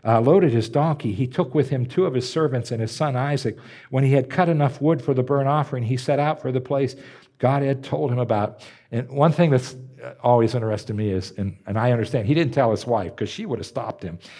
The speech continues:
And, and I would have stopped him if I was his brother, right? Uh, "Come on, Abraham, you sure, right?" Verse four, "On the third day, Abraham looked up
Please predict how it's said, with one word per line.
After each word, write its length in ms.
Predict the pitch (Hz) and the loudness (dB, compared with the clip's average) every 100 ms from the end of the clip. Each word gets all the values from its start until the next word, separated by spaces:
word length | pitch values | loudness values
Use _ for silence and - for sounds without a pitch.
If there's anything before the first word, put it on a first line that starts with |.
| - - | -20 -2
And, 320 | 117 117 - | -2 -2 -4
and 160 | 117 127 | -6 0
I 160 | 139 202 | 4 6
would 120 | 165 | 6
have 60 | |
stopped 300 | - 131 131 | 6 2 2
him 100 | 147 | 2
if 140 | 131 131 | 2 4
I 100 | 147 | 6
was 120 | 135 | 6
his 120 | 143 | 2
brother, 380 | 127 196 180 117 | 2 4 6 6
right? 340 | 135 170 - - - - | 6 4 -2 -16 -16 0
Uh, 220 | 110 110 - - | 0 0 -4 -12
"Come 160 | - 123 | -4 2
on, 240 | 120 113 | 4 2
Abraham, 320 | 117 117 120 123 | 2 -2 -2 -2
you 100 | 127 | -2
sure, 300 | - 147 127 | 0 2 4
right?" 200 | 135 131 - - | 4 2 -12 -8
Verse 220 | - 151 - | 2 2 4
four, 260 | 139 - - - | 0 0 -8 -4
"On 160 | 131 139 | 2 4
the 60 | 123 | 4
third 280 | 175 175 | 4 4
day, 260 | 151 131 127 - - - | 6 4 2 -8 -20 -2
Abraham 440 | 135 139 123 143 127 | 4 4 6 4 4
looked 300 | 135 135 127 | 2 2 2
up 420 | 123 - - | 2 0 -20